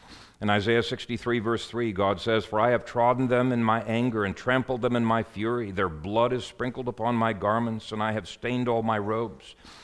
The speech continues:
Psalm five, verse five says of God, "You hate all workers of iniquity. You shall destroy those who speak falsehood. The Lord abhors the bloodthirsty and deceitful man."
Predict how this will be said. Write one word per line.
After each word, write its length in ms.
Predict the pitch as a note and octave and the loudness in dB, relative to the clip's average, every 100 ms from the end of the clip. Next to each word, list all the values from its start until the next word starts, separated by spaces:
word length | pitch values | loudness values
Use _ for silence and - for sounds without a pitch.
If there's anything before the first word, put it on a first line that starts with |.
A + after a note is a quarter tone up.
| - - | -20 -2
Psalm 280 | C3 B2 | 4 6
five, 340 | A#2 A#2 A#2+ G#2 | 6 6 6 4
verse 220 | A#2+ A2 | 2 0
five 400 | - A#2 A#2+ G2 | 2 4 4 2
says 200 | A2+ G2+ | -2 -4
of 120 | G2+ | -2
God, 300 | G#2+ A#2 A2+ | 2 2 2
"You 140 | A#2 G#2+ | -2 -4
hate 360 | - C3+ C#3+ | -4 -6 -4
all 220 | A2+ A#2+ | -2 0
workers 460 | A2 B2 C3 C3+ A2+ | 0 -2 -2 -4 -6
of 120 | A2 | -6
iniquity. 640 | A2 A#2 - A#2+ G2+ D#2+ - - _ | -4 -4 -6 -12 -12 -14 -14 -20 _
You 140 | A#2 | -2
shall 180 | B2 C3 | 0 0
destroy 520 | A2+ - - B2+ C#3 | -2 -4 0 4 6
those 360 | B2+ C3 D3 B2+ | 6 4 4 2
who 120 | A2+ | -4
speak 340 | F#2 - C3 - | -6 -8 -10 -6
falsehood. 540 | A#2 C3+ C3 F#2+ E2+ - - - | -2 -2 -2 -8 -10 -16 -20 -8
The 100 | A2+ | 0
Lord 260 | A2+ A#2+ A#2 | 4 4 4
abhors 800 | F#2 - D3 C3+ G#2 F2 F#2 F2 | 2 0 2 4 4 2 -2 -6
the 80 | |
bloodthirsty 840 | E2+ G2+ B2+ G#2 G#2 F#2+ - F#2+ F#2 | -6 -2 -2 -2 -4 -4 -6 -8 -6
and 80 | |
deceitful 520 | F2 E2+ A2+ A2 - G2 | -8 -8 -10 -10 -8 -4
man." 360 | F#2+ G#2 E2 | -2 -4 -6